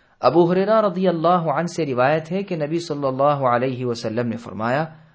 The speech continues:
"مؤذن کی آواز جہاں تک پہنچتی ہے، وہاں تک اس کی مغفرت کی جاتی ہے، اور ہر تر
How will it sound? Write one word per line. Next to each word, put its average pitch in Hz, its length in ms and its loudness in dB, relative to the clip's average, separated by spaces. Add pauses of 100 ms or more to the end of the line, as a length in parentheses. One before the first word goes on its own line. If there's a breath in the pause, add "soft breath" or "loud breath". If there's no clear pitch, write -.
(300 soft breath)
"مؤذن 156 500 2
کی 190 180 -2
آواز 151 440 4
جہاں 147 220 0
تک 151 220 -6
پہنچتی 135 480 -4
ہے، 131 120 -2 (400 soft breath)
وہاں 131 300 4
تک 190 240 -2
اس 160 160 -4
کی 170 140 -4
مغفرت 131 560 0
کی 120 80 -8
جاتی 113 340 -6
ہے، 104 100 -8 (440 soft breath)
اور 123 140 6
ہر 143 240 2
تر 170 320 2